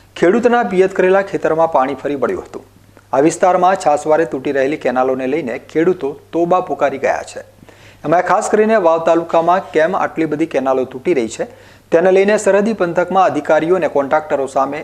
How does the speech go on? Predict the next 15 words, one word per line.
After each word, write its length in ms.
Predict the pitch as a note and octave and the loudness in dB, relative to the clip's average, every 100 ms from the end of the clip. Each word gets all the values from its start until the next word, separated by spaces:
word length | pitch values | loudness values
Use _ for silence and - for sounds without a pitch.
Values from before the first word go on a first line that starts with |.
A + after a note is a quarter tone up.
| - | -8
અનેક 320 | E3+ G#3+ - | -4 -4 -2
સવાલો 380 | D3 C#3 C#3 - C3 | 0 2 0 -4 -4
ઊભા 240 | B2+ C3 | -4 -2
થઈ 160 | D3 A2 | -4 -4
રહ્યા 260 | - - - | -6 -10 -16
છે. 160 | - - - _ _ _ - - - | -18 -20 -20 _ _ _ -20 -16 0
અધિકારીઓ 480 | D3 F3 G#3 A#3 A#3+ | 2 4 2 4 2
અને 120 | A#3+ | 2
કોન્ટ્રાક્ટરોની 640 | G3 F#3 F#3+ - F#3+ G3 G#3 | 2 2 0 2 0 0 0
મિલીભગતના 600 | E3 D#3+ D3 D#3+ D#3+ C3+ | 0 2 2 0 0 0
કારણે 340 | C#3 E3 B2+ - - - - - | 0 0 -2 -8 -18 -20 -10 -2
આ 80 | D#3+ | 2
કેનાલો 400 | F3+ G3 A3 A3+ | 4 4 2 2
તૂટી 260 | A3 F3 | 0 0
રહી 140 | F3+ | 2